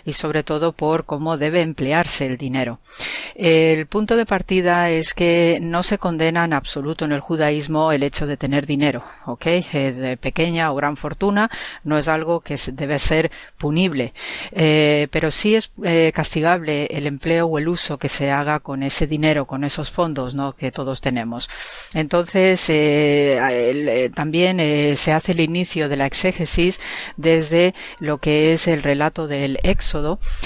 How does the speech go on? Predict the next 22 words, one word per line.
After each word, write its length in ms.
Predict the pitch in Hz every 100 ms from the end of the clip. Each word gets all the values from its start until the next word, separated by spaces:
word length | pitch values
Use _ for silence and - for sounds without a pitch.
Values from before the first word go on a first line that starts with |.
| - -
en 240 | 175 185 190
el 200 | 196 -
que 420 | 180 185 202 185
sabemos 500 | - 143 151 170 160
que 160 | 165 175
los 200 | 156 151
israelitas, 760 | 156 165 170 175 - 160 160
en 140 | 127 131
pura 260 | 147 151
desesperación, 960 | 143 - 127 131 123 - 170 196 196 196
eh, 120 | 156
mientras 420 | 147 131 139 135
Moisés 460 | 131 131 - 147 135
está 400 | 127 - 143 147
<laughs> 0 |
en 300 | 131 147 160
lo 100 | 147
alto 220 | 147 151
de 100 | 135
la 100 | 139
montaña, 560 | 151 151 165 160 147 160 - - - -
eh, 500 | 160 156 156 151